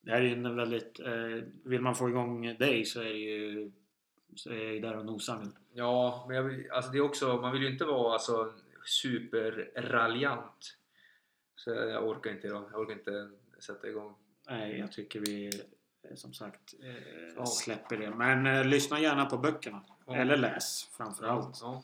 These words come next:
Speaker 2: eh.
Speaker 1: I dessa tider när man är hemma mycket så kan
Speaker 2: Ja.
Speaker 1: man ju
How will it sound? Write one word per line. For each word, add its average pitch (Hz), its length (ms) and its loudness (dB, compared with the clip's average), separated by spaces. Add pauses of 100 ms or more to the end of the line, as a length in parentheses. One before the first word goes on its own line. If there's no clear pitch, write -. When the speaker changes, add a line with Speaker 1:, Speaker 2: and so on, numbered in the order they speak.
(120)
Speaker 2:
eh. 127 200 2 (380)
Speaker 1:
I - 20 -10
dessa 120 300 0
tider 113 420 -2
när 110 80 -4
man 107 140 -4
är 110 60 -4
hemma 107 220 -4
mycket 110 320 -10
så 107 120 -10
kan 107 160 -10
Speaker 2:
Ja. 120 80 -6
Speaker 1:
man 107 100 -6
ju 120 260 -8